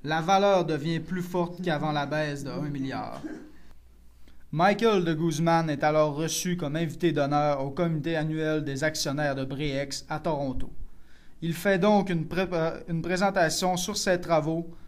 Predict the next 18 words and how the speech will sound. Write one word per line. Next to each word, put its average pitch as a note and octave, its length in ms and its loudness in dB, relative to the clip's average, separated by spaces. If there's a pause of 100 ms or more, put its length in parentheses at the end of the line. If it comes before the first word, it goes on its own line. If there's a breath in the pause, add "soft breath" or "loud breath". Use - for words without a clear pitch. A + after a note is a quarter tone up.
(260 loud breath)
qui D#3+ 160 -2
est D#3 120 2
hautement F#3 440 4
acclamée E3 580 4
par C#3+ 140 4
les C#3+ 160 -2
actionnaires D3+ 440 0
sur C3 200 -6
place. - 560 -6 (320)
Il C#3+ 100 -4
était D#3 260 -2
considéré F3+ 600 2
comme D#3 160 0
un D3 160 -2
héros E3+ 360 4
pour D3+ 180 2
la C#3+ 120 2
compagnie. B2 520 -6